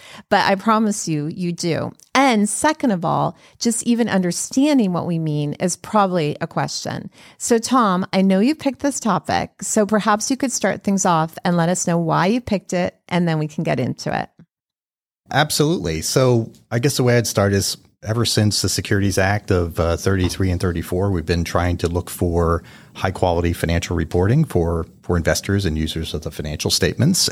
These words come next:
Speaker 2: and, um, which is basically what these accounting podcasts have been all about, right?
Speaker 1: Right.
Speaker 2: Um, that's sort of been the basis of it.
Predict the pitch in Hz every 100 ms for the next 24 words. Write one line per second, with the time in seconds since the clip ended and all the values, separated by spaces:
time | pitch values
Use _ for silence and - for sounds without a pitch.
0 | - 87 82 82 82 80 80 82 80 -
1 | 98 - 98 117 - 98 90 101 90 -
2 | - - 95 - 101 82 - 90 - 95
3 | 90 95 87 87 82 82 104 143 - -
4 | 107 147 - _ 101 95 90 90 90 90
5 | - 87 85 80 85 101 85 82 76 -